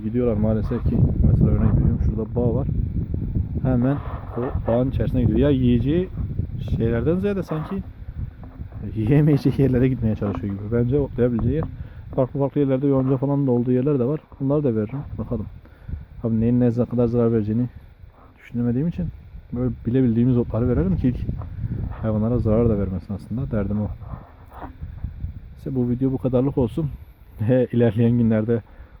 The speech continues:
bunların büyümelerini bakalım, farklı bir evreleri falan bir şey olursa öğrendikçe size de aktarmaya çalışayım. Bir de acaba bunların, ya şu şey olarak düşün,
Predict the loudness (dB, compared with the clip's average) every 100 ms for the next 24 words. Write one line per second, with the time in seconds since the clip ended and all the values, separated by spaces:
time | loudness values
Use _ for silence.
0 | -4 0 0 2 2 2 2 0 0 -2
1 | -2 -2 -4 -8 -2 -2 0 0 2 0
2 | -2 -2 0 0 -2 -2 -2 -2 -4 -8
3 | -8 -14 -18 -18 -18 -16 -6 2 4 4
4 | 2 -2 -4 -4 -20 _ _ -4 0 0
5 | 0 -2 0 0 -2 -4 _ -20 -20 _
6 | -20 -20 -6 -4 -2 -2 -4 -6 -14 -14
7 | -16 -20 -20 -6 0 2 2 0 -10 -6
8 | -2 0 -2 -2 -2 2 2 0 -4 -12
9 | -6 -6 -4 -8 -8 2 4 4 2 0
10 | -6